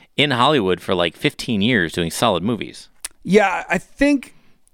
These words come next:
Speaker 2: he got a, he got a reputation early as being, uh, what do they call them? Uh, a himbo with Encino Man, uh, like a bimbo, but for, for men.
Speaker 1: Okay.
Speaker 2: Right?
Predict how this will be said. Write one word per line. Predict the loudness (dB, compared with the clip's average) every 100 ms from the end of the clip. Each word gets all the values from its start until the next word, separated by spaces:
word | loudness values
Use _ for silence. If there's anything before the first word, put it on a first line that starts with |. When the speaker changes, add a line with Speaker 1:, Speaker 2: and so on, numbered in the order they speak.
| -14 -12
Speaker 2:
he | -10 -6 0
got | 2 4
a, | 2 0
he | 0
got | 0
a | 2
reputation | 0 0 0 0 0 -2 2
early | 4 4 4 2 0
as | -6
being, | 0 2 4 2 2 0 -2 -6 -20 -20 -20 -20 -20 -20 _ -20 -4
uh, | 2
what | 4
do | 4
they | 0
call | -2 -2 0
them? | -2 -2 -2 -2
Uh, | -2 0 -2
a | -4
himbo | 0 2 4 4 2 0 -10 _ _ _ _ _ _ _ _ _ -6
with | 0 0
Encino | 0 0 4 4
Man, | 4 2
uh, | -4 -4
like | -4
a | -2
bimbo, | 2 2 2
but | -2
for, | -2 -2 -2
for | -4 -6
men. | -4 -6 -10 -16 _ -2
Speaker 1:
Okay. | 0 2
Speaker 2:
Right? | -2